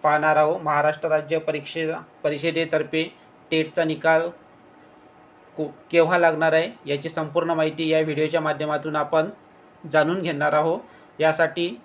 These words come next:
हा व्हिडिओ तुम्ही परिपूर्ण पहा, जेणेकरून आपणास ऑथेंटिक माहिती या व्हिडिओच्या माध्यमातून मिळणार आहे. नुकतीच आपली टेट परीक्षा पार पडलेली आहे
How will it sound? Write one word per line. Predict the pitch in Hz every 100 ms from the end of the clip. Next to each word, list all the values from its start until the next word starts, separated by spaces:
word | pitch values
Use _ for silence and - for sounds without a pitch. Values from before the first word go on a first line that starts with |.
| -
हा | 160
व्हिडिओ | 151 151 165
तुम्ही | 165 160 160
परिपूर्ण | 160 156 156 170 160
पहा, | 160 156 160 143 160
जेणेकरून | 143 143 165 165 165
आपणास | 156 - 160 156
ऑथेंटिक | 147 165 151 165
माहिती | 156 156 156 156 170 - - -
या | 143 160
व्हिडिओच्या | 147 147 156 170
माध्यमातून | 156 143 151 151 160 156
मिळणार | 147 151 151
आहे. | 156 220 -
नुकतीच | 139 143 - 165
आपली | 165 160 165
टेट | 160 160 156
परीक्षा | 156 156 - 160
पार | 160 160
पडलेली | 156 151 156 151 156
आहे | 160 165 -